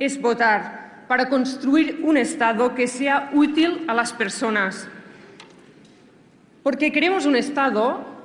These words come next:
queremos un Estado que invierta en trenes cargados de oportunidades y de empleo, y no en trenes de alta velocidad sin pasajeros ni mercancías. Porque queremos un Estado que desahucie a los bancos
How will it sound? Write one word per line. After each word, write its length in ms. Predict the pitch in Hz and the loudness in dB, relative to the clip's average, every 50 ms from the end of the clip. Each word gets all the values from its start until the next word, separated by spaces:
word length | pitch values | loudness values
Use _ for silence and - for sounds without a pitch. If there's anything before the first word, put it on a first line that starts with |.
| - - - - - - - - - - - - - - - - - _ _ _ _ _ _ _ _ _ - - - - - - _ _ - - - - - - - - - - - - - _ _ _ _ _ _ | -20 -20 -20 -20 -20 -20 -20 -20 -20 -20 -20 -20 -20 -20 -20 -20 -20 _ _ _ _ _ _ _ _ _ -20 -20 -20 -20 -20 -20 _ _ -20 -20 -20 -20 -20 -20 -20 -20 -20 -20 -20 -20 -20 _ _ _ _ _ _
queremos 400 | - - 220 - 240 214 208 196 | -4 0 0 2 0 0 0 0
un 120 | 269 285 | 2 2
Estado 600 | 285 269 - 277 - 202 196 180 214 247 311 359 - - - - - - - - - - - - - - - - - - - - - | 2 0 0 -2 -2 -2 -2 0 0 0 -2 -2 -6 -10 -14 -18 -20 -20 -20 -20 -20 -20 -20 -20 -20 -20 -20 -20 -20 -20 -20 -12 -6
que 100 | - 277 | -2 2
invierta 560 | 262 262 233 269 302 320 330 - 339 330 320 | 2 4 4 4 4 2 2 2 2 2 4
en 220 | 311 285 - - | 4 4 2 2
trenes 500 | - 302 302 285 277 262 269 277 277 - | 0 2 2 2 4 2 2 0 -2 -4
cargados 640 | - - 240 220 226 226 269 277 277 311 311 311 - | -4 -2 -2 0 2 2 2 2 2 2 0 0 0
de 80 | 247 247 | 2 2
oportunidades 960 | 240 240 247 262 226 269 254 240 247 240 254 269 277 262 294 294 285 - - - - | 2 2 0 -2 -2 0 0 2 2 2 2 2 2 0 0 -2 -2 -4 -8 -8 -6
y 80 | 247 | -2
de 120 | 214 233 214 | 0 0 0
empleo, 600 | 214 202 - 240 220 220 214 202 202 196 180 196 - - - - - - - - - | 0 -2 -2 0 0 2 2 2 0 0 -2 -4 -8 -14 -16 -18 -18 -20 -20 -8 -2
y 100 | 254 254 | 0 2
no 160 | 262 320 359 | 2 4 4
en 180 | 349 311 294 302 | 2 2 0 0
trenes 440 | 302 320 330 330 320 311 302 - | 0 2 2 2 2 2 0 0
de 100 | 233 277 | 0 0
alta 220 | 262 294 285 311 262 | 0 2 2 0 0
velocidad 540 | 269 269 254 269 269 262 247 269 285 285 277 | 2 2 2 2 0 0 2 2 2 0 0
sin 260 | - 269 262 240 - | -2 -2 0 0 0
pasajeros 600 | 247 240 233 240 240 233 254 277 269 277 277 - | 0 -2 -2 -2 -4 -4 0 0 2 2 0 0
ni 80 | 269 247 | 0 0
mercancías. 840 | 240 - 269 247 214 220 214 214 220 226 214 202 196 190 185 - - - - - - - - - - | 0 0 0 -2 -2 -4 -4 -6 -4 -4 -2 -2 -2 -2 -6 -8 -12 -16 -18 -20 -20 -20 -20 -6 -2
Porque 260 | 254 269 254 277 262 | -2 0 0 0 0
queremos 320 | 277 247 302 359 415 415 339 | 0 0 0 0 0 0 2
un 100 | 302 262 | 2 2
Estado 520 | 247 - - - 233 226 233 294 302 294 | 2 0 0 0 0 2 2 2 0 0
que 100 | - 277 | -2 -2
desahucie 640 | 240 247 247 170 247 285 311 370 370 370 - 330 349 | 0 0 0 0 2 2 2 2 2 0 0 2 2
a 60 | 330 | 2
los 240 | 311 285 262 294 - | 2 2 0 0 0
bancos 560 | 220 269 285 302 277 - 339 330 - - - | 0 0 0 0 -2 -2 -2 -4 -4 -4 -8